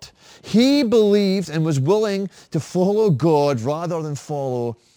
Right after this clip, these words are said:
the laws. This was not a normal situation. So to play his part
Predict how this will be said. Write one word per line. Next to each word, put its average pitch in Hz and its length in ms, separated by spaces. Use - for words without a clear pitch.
the 123 160
laws. 123 340
This 180 240
was 160 120
not 156 340
a 139 100
normal 143 640
situation. 131 1000
So - 140
to - 60
play 208 260
his 185 260
part 120 480